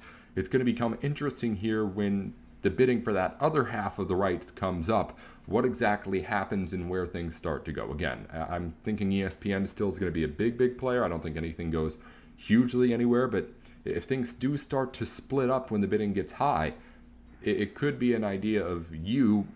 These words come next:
as a fan, having to go to place A, B, C if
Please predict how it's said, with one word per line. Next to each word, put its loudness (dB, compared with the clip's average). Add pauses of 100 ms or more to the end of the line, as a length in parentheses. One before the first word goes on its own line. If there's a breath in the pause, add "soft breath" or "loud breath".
(120)
as 0
a -6
fan, -4 (540)
having 2
to -8
go 2
to -2
place -4
A, 2
B, -2
C -4 (640 loud breath)
if 2